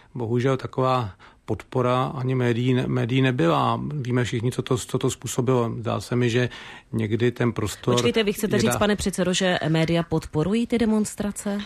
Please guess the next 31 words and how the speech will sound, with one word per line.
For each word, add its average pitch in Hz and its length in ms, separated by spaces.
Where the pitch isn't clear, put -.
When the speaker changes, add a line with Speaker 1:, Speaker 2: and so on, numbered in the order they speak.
Speaker 2:
Takhle 190 240
to, 190 180
takhle, 175 260
Speaker 1:
Mhm. 131 120
Speaker 2:
takhle 175 220
si 190 120
to 190 100
myslíte 185 420
Speaker 1:
To - 80
Speaker 2:
opravdu? 139 280
Speaker 1:
jsem 139 80
já 135 140
neřekl, 131 420
ale 127 260
těch - 300
informací, 127 840
eh, - 40
z - 200
jednostranných 127 580
se 127 100
mi 117 120
zdá, 120 280
že 117 80
je 123 80
poměrně, 120 520
poměrně 117 500
dost. 104 420
Eh, 104 560
z - 120
druhé 123 260
strany, 123 520